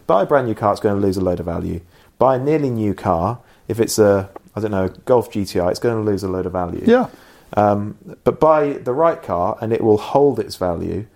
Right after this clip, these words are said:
Speaker 1: and therefore your costs of motoring have been slashed.
Speaker 2: Because
Speaker 1: And there are
Speaker 2: depreciation is such a, for most people, depreciation is so far and away the biggest component, cost
Speaker 1: Yeah.
Speaker 2: component, that frankly everything else, your running costs, are,
Speaker 1: Yeah.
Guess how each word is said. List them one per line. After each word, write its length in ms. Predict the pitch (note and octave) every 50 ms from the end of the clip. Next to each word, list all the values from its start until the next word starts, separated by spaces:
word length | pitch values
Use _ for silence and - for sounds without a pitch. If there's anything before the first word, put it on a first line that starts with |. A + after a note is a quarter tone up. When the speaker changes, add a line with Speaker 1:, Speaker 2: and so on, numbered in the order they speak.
| _ _ _ _ -
Speaker 1:
and 160 | - A#2 C3 D#3
therefore 400 | F3+ F#3+ F#3 - C3+ A2 G2+ A2
your 180 | C3+ C3+ A#2+
costs 380 | - - - - F3+ F3 - -
of 100 | B2 A#2
motoring 500 | B2+ B2+ B2+ B2+ - F#2 F2 D#2+ E2+ G2
have 160 | A2 A2+ -
been 180 | - B2 A#2+ A#2
slashed. 680 | - - - - - C#3+ - - - - - - - - - - - - - - - - -
Speaker 2:
Because 160 | - C3 D#3+ F3+
Speaker 1:
And 40 | C3
there 200 | - - - F#3+
are 20 |
Speaker 2:
depreciation 380 | F3+ - F3+ E3 D3 - - C3+
is 100 | B2+ B2
such 380 | - - F3 E3 E3 - - D3
a, 180 | C3 B2+ C3+
for 120 | - - D3
most 260 | F3+ G#3+ G3 - -
people, 180 | G#2 F#2+ G2
depreciation 680 | F#2+ G#2+ - - A#2 G#2 - G#2+ G#2 G2 F#2+ - G#2+ -
is 200 | - - - -
so 420 | - - - D3+ C#3+ C#3 C#3 C3
far 320 | C3 - C3 A#2+ A#2 G#2+
and 80 | G#2+ G#2+
away 380 | G#2 G#2 G#2+ G2+ F#2+ F2 F2+ G2
the 140 | G2+ G#2
biggest 340 | G2 G#2+ G2+ F#2 F#2+ F#2 -
component, 680 | - G#2+ F#2+ - - A2+ G#2 F#2+ F2 F2 F#2 G2 - -
cost 200 | - A#2 - F#2
Speaker 1:
Yeah. 100 | F#2 F2+
Speaker 2:
component, 540 | F2 F#2+ G2+ A2 G#2 F#2 G2 G2+ G2 G#2+ G#2+
that 180 | A2+ A2+ G#2+ - - - - _
frankly 400 | - - D#3+ D3 C3 - G#2+ G2+
everything 420 | - C3 A2 G#2+ G#2 G2 G2+ G#2
else, 280 | A#2 A#2 G2 G2 - -
your 100 | A2 G#2+
running 260 | G#2+ A#2 A#2+ A2+ G2+
costs, 460 | - - - - - - - - - - -
are, 340 | A#2+ A#2 A#2 A#2 A#2+ A#2 A#2 - - - -
Speaker 1:
Yeah. 160 | G2+ F#2 E2+